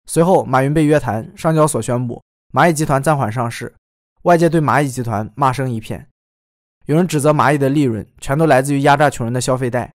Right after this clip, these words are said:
有人抨击蚂蚁在搞次贷危机，还有人说马云飘了。距离成功只有一步之遥的蚂蚁，一时间成了众矢之的。如果没有这次的意外，蚂蚁金服风光上市应该是一件水到渠成的事情。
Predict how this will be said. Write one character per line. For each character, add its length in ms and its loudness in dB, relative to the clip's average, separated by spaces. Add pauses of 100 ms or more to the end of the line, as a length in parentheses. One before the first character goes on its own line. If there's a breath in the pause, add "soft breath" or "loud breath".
(560)
有 100 0
人 100 2
抨 140 0
击 140 0
蚂 200 2
蚁 240 -4
在 140 -2
搞 140 0
次 160 -6
贷 140 2
危 140 -2
机， 300 -8 (560)
还 140 4
有 80 6
人 80 2
说 140 2
马 180 0
云 100 -4
飘 240 0
了。 160 -6 (720)
距 160 4
离 140 4
成 180 0
功 140 4
只 80 0
有 80 4
一 140 0
步 120 -4
之 80 0
遥 120 4
的 80 0
蚂 200 -4
蚁， 240 -12 (160)
一 120 -2
时 120 -4
间 180 0
成 140 -6
了 100 -2
众 160 -2
矢 140 -8
之 140 -8
的。 240 -12 (760)
如 100 0
果 100 6
没 100 4
有 60 6
这 140 2
次 120 -2
的 80 0
意 120 -2
外， 300 0
蚂 200 2
蚁 60 0
金 140 0
服 120 -6
风 140 -4
光 160 2
上 180 0
市 260 -10
应 140 -2
该 120 4
是 120 -4
一 60 -2
件 120 0
水 160 -4
到 140 2
渠 160 -6
成 140 -8
的 60 -6
事 160 -10
情。 140 -14